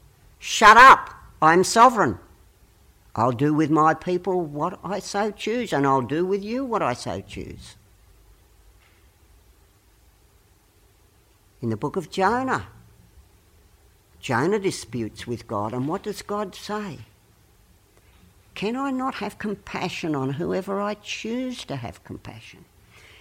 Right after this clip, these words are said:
He points out to Jonah at the end of the book, which really doesn't tell us what Jonah says or does, but in the end,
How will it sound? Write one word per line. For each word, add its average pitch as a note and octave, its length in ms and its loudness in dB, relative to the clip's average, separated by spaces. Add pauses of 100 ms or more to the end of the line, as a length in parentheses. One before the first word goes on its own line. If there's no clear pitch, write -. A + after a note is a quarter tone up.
(120)
He B3 140 -2
points D#4+ 460 -2
out D4 320 0
to G#3 120 -4
Jonah A2+ 560 -2 (520)
at G3+ 140 -4
the G3+ 220 2
end C4+ 180 0
of A3+ 60 -4
the G#3 100 2
book, - 400 -2
which F#3+ 280 0
really C4 320 0
doesn't D#3+ 600 -2 (300)
tell A#3 280 -2
us - 200 -4
what D3 280 -2
Jonah E3 520 0
says - 360 -4
or A#2 180 -2
does, G3+ 720 -2 (420)
but A#3+ 160 6
in C#4+ 180 4
the G#3+ 260 6
end, G#3 720 -2